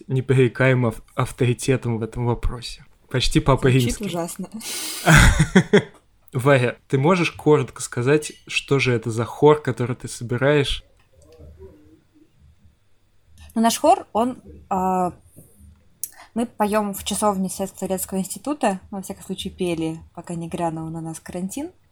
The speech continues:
Speaker 2: У нас хор молодежный, вот, это его существенная особенность. Поем мы на русском языке по переводам отца Георгия Кочеткова.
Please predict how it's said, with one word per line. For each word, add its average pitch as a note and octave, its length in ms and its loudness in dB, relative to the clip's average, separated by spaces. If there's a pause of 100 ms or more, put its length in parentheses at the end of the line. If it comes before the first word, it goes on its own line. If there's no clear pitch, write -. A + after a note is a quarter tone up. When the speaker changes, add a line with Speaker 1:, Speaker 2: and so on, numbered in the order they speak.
Speaker 2:
У - 40 -4
нас G3 160 0
хор G3+ 160 2
молодежный, F3 720 -2
вот, E3 300 -10
это F#3 200 -10
его E3+ 480 -4
существенная D#3+ 800 -10
особенность. E3+ 720 -8 (300)
Поем G3 340 -4
мы G3 600 -4 (200)
на F#3 120 -4
русском F#3 280 -4
языке F3 400 -8 (280)
по F3+ 80 -12
переводам F#3 640 -4
отца F3+ 240 -12
Георгия F3+ 500 -8 (220)
Кочеткова. F3 600 -10